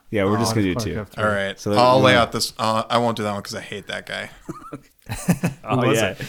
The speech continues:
Speaker 1: James, James Corden. <laughs> He is, of the late night guys, that he's the toughest one to, to get into, I
Speaker 2: Fall in
Speaker 1: feel like
Speaker 2: love with.
Speaker 1: sometimes,
Speaker 2: Who's
Speaker 1: yeah.
Speaker 2: se-, who's second toughest?
Speaker 3: And
Speaker 2: I
Speaker 3: he's
Speaker 2: know
Speaker 3: like a
Speaker 2: what you're gonna
Speaker 3: different
Speaker 2: say.
Speaker 3: format. He, uh, is he the guy, he has, like, all the guests come out at once? Or at least
Speaker 1: Yeah.
Speaker 3: he used to, or
Speaker 1: Yeah,
Speaker 3: something like that.
Speaker 1: I saw that. That's kind of an interesting way to do it. I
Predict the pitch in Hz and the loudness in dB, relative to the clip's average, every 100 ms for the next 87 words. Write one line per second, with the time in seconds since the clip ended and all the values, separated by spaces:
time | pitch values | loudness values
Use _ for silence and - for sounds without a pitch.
0 | - - 143 135 98 117 113 - 113 95 | -4 4 6 6 6 4 4 4 4 6
1 | 90 127 - - 170 - 151 - 160 - | 2 0 -10 -10 -10 -8 -10 -10 -12 -12
2 | 139 - 190 196 120 135 160 123 110 117 | -6 4 8 8 8 8 8 6 4 4
3 | 127 131 127 120 135 98 90 71 - 113 | 2 2 2 2 2 -2 -2 -4 -4 -4
4 | 101 90 - 78 78 - 85 76 76 - | -2 -8 -6 -8 -8 -12 -12 -12 -12 -16
5 | - _ _ _ _ _ - 90 87 78 | -20 _ _ _ _ _ -6 -4 -4 -4
6 | 78 95 107 98 95 101 92 78 78 78 | -6 -4 -4 -4 -6 -6 -8 -8 -10 -10
7 | - 120 113 - 123 - 120 - 117 104 | -6 -6 -4 -4 -6 -4 -4 -2 -4 -6
8 | 92 95 101 92 - _ - 135 202 233 | -10 -10 -12 -16 -20 _ -4 0 2 2
9 | 220 165 190 170 156 185 135 120 139 135 | 2 2 2 0 0 2 2 0 -4 -6
10 | 120 120 113 123 113 170 175 170 170 - | -10 -12 -14 -8 -4 -2 0 0 0 -4
11 | 147 147 151 123 - 110 131 123 123 131 | -4 -2 0 -2 -4 -4 -2 -2 -4 -4
12 | 120 98 101 120 - - - _ - 180 | -4 -4 -8 -10 -8 -10 -10 _ 0 2
13 | 220 143 131 113 135 - 107 98 139 233 | 4 2 0 0 0 0 -2 2 4 6
14 | 151 92 107 139 147 - 226 233 104 80 | 4 2 0 0 0 0 0 0 0 -2
15 | 76 120 - 180 107 87 90 87 - 87 | -6 -6 -2 0 0 -2 -4 -4 -4 -6
16 | 82 80 78 80 90 117 | -4 -6 -6 -4 -4 -4